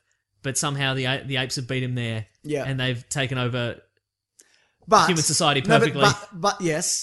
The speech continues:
Speaker 2: sorry, keep going. Yeah.
Speaker 1: And they've replaced Abraham Lincoln's statue with a statue of an ape.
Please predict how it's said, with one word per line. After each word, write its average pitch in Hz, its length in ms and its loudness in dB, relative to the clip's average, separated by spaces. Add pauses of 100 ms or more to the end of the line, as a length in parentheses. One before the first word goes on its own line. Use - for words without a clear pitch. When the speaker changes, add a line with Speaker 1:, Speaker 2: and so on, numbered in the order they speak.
(100)
Speaker 2:
sorry, 151 140 -2
keep 147 160 -6
going. 131 240 -6
Yeah. 131 100 0
Speaker 1:
And 170 80 2
they've 170 140 4
replaced 170 500 0 (300)
Abraham 160 360 0
Lincoln's 151 400 -2
statue 147 440 0
with 135 120 -2
a 127 160 -4 (360)
statue - 380 -2
of 127 60 -2
an 127 80 -6
ape. 113 180 -8